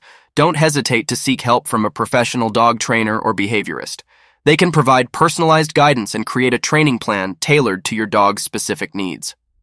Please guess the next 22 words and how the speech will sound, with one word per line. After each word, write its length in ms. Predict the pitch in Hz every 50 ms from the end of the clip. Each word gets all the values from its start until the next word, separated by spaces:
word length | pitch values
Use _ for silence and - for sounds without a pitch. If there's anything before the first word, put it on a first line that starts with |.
| _ _ _ _ _ _ _ _ _ _ _ _ _ _ _ _ _ _ _ _ _ _ _
Conclusion. 580 | - 165 160 151 175 175 151 - 110 - - _ _ _ _ _ _ _ _ _ _ _ _ _
And 160 | 143 147 139
there 120 | 147 156 160
you 120 | 160 156
have 200 | 147 131 113 92
it. 120 | 87 - - _ _ _ _ _ _ _ _ _ _ -
Some 180 | - - 185
effective 420 | 180 160 - 180 180 - 180 160 -
techniques 460 | - 147 139 127 123 127 127 - -
to 80 | - -
teach 280 | - - 165 151 -
your 80 | 135 117
dog 260 | 104 104 104 107 104
to 80 | - 113
stop 300 | - - 135 127 - -
begging 300 | 120 120 117 117 110 101
for 140 | - 113 107
food 320 | - - 127 117 107 95
at 100 | 90 -
the 80 | 92 85
table. 420 | - 113 98 87 82 73 - - _ _ _ _ _ _ _ _ _ _
Remember, 440 | - 135 139 139 123 - 80 -